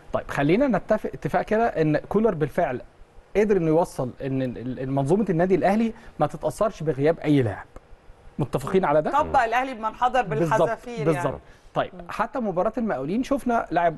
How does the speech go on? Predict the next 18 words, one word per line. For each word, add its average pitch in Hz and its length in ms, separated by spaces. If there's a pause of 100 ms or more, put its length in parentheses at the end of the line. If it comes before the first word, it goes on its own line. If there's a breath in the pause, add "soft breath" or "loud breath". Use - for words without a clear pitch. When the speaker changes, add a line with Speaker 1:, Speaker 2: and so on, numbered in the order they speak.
Speaker 1:
زي 147 180
رامي 156 160
ربيعة، 147 480
لاعب 147 200
زي 139 220
أحمد 151 240
حسن، 143 420
أحمد 139 500
نبيل 139 300
كوكا، 190 400 (460 loud breath)
طاهر 175 160
محمد 175 280
طاهر، 208 240
كانوا 247 300
بعاد 175 360
لفترات 151 380 (500)
كبيرة 190 300
وبيشاركوا، 214 520